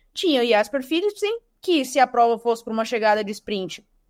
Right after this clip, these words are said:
provavelmente era o grande favorito, né? Quem a gente não viu aparecendo muito hoje pra ajudar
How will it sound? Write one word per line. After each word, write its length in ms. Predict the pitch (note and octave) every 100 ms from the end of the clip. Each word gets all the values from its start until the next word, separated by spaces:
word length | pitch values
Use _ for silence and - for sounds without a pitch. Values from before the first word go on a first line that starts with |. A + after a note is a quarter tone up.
| -
provavelmente 880 | D4 B3 A#3+ A3 A3 G#3 G3 A#3+ -
era 260 | A#3 B3+ G#3+
o 20 |
grande 320 | G3 G3 G3+
favorito, 600 | - G#3 C#4 B3+ C4 C4 A3+
né? 220 | G#3 B3+ _ _ _ _ _
Quem 160 | B4
a 120 | A4+ G#4
gente 160 | F#4+
não 160 | F#4 D#4+
viu 160 | E4+
aparecendo 520 | E4 E4 D4+ D4+ C#4+ C#4
muito 280 | C#4 C4+
hoje 180 | C4+ C4+
pra 140 | C4 B3+
ajudar 440 | B3+ B3 A#3+ A#3+